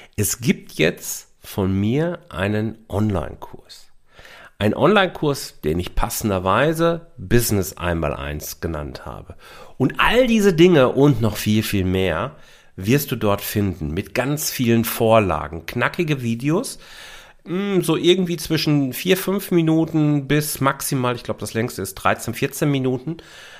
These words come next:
Ähm, hast du dort die drei Module drin, hast Checklisten, Excel-Vorlagen da, wo sie sinnvoll sind, mit allen Erklärungen. Du hast alles drin, du kannst das direkt eben umsetzen.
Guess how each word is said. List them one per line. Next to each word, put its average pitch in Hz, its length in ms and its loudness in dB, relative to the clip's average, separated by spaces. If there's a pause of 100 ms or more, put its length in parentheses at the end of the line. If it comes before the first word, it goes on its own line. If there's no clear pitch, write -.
(240)
Ähm, 123 520 4 (1300)
hast - 300 -2
du 135 80 0
dort 117 260 4
die 120 80 -2
drei 107 240 2
Module 110 500 0
drin, 156 540 -6
hast - 400 -8 (540)
Checklisten, 113 1160 -4
Excel-Vorlagen 107 1040 -2
da, 98 180 0
wo 107 120 -4
sie 110 120 -2
sinnvoll 113 540 0
sind, 107 300 -6
mit 110 180 -6
allen 117 240 -2
Erklärungen. 120 680 -4
Du 107 100 -6
hast 110 100 -8
alles 160 280 -4
drin, 135 180 -4
du 127 80 -4
kannst - 340 -4
das 117 160 -4 (640)
direkt 143 840 -2 (840)
eben 113 300 0
umsetzen. 120 760 -2